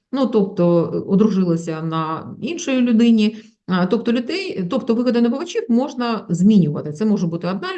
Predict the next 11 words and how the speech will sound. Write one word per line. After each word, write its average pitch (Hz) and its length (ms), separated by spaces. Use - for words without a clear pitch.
людина, 277 320
це 196 140
може 165 220
бути, 156 340
е, 165 180
дві 226 220
людини. 233 640
Сто 220 240
відсотків, 185 800
е, 160 340
виплати 214 800